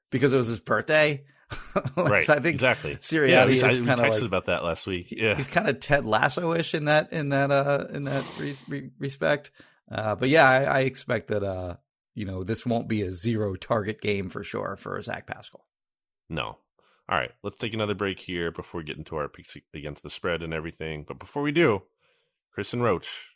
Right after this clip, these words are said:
Speaker 2: of Roach Realtors and Roach Realtors dot com, who I might be seeing in a few hours when I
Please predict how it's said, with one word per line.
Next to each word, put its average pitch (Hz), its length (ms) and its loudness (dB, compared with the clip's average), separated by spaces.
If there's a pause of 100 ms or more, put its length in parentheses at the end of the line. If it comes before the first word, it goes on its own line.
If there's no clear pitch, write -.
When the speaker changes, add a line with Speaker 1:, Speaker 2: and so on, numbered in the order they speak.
Speaker 2:
of 76 80 -8
Roach 87 220 -6
Realtors 92 560 -6
and 73 80 -14
Roach 78 180 -8
Realtors 80 260 -10
dot 78 200 -6
com, 69 260 -8
who 80 80 -6
I 80 60 -2
might 107 260 -4
be 107 100 -14
seeing 82 400 -8 (120)
in 78 80 -12
a 80 60 -12
few 85 200 -8
hours 71 580 -6
when 80 140 -8
I 71 260 -10